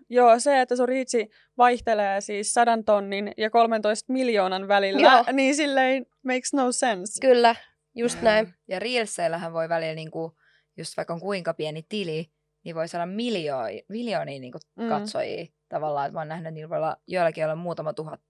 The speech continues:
Speaker 3: niin voi olla silti joku miljoonien katselukerrat niissä Reelseissä.
Speaker 2: Joo.
Speaker 1: Joo, silleen
Speaker 3: Toi on
Speaker 1: mä sain
Speaker 3: hullu.
Speaker 1: mun seuraajat.
Speaker 3: Aa!
Speaker 1: Mulla oli neljäkymmentätuhatta viime syksynä,
Speaker 3: Joo.
Speaker 1: ja sit mä laitoin yhden Reelsin, joka lähti kuukauden jälkeen elää omaa elämää.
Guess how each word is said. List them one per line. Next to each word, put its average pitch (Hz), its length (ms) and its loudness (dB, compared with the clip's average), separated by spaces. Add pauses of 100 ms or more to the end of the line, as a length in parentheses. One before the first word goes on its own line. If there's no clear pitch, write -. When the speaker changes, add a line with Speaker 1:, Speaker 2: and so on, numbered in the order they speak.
(280)
Speaker 3:
niin 160 80 -14
voi 165 60 2
olla 165 80 2
silti 165 240 -6
joku 160 160 -8
miljoonien 151 460 -6
katselukerrat - 600 -6
niissä - 180 -18
Reelseissä. - 640 -12 (220)
Speaker 2:
Joo. 233 320 4
Speaker 1:
Joo, 226 260 4
silleen 269 180 2
Speaker 3:
Toi 247 40 8
on 240 60 4
Speaker 1:
mä 233 80 0
sain 208 180 2
Speaker 3:
hullu. 202 100 -8
Speaker 1:
mun 208 80 -6
seuraajat. 233 600 -2 (260)
Speaker 3:
Aa! 466 580 6
Speaker 1:
Mulla 349 240 8
oli 294 120 8
neljäkymmentätuhatta 220 680 0
viime 185 220 -6
syksynä, 214 520 -2
Speaker 3:
Joo. 226 240 0
Speaker 1:
ja 220 280 8 (200)
sit 233 220 -4
mä 220 120 0
laitoin 208 340 2
yhden 262 220 -2
Reelsin, 233 520 -2 (300)
joka 233 220 2
lähti 226 280 2
kuukauden 202 600 2
jälkeen 202 420 0
elää 196 220 2
omaa 202 240 -2
elämää. 208 340 2